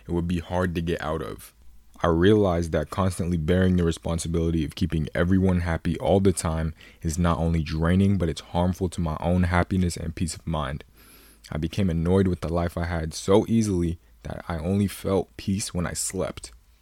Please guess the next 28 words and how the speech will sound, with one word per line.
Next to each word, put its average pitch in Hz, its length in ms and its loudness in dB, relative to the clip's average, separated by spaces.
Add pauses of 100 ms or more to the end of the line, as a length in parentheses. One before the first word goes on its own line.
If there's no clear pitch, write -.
(220)
I 95 60 0
knew 95 160 4
that 110 220 0
somehow 90 560 -2
I 80 140 -2
had 85 160 -6
to 87 60 -2
reclaim 90 540 0
the 82 120 -2
happiness 87 520 -4
and 82 100 -6
excitement 90 720 -4
for 90 160 -8
life 85 320 -6
that 82 140 -6
I 82 80 -4
had 78 360 -6
back. 73 360 -10 (340)
So - 220 -2
what 92 160 4
was 127 140 0
the 110 100 2
first - 400 -2
thing 95 180 0
that 92 140 0
I 85 80 -2
started 85 420 -2
doing? 76 360 -4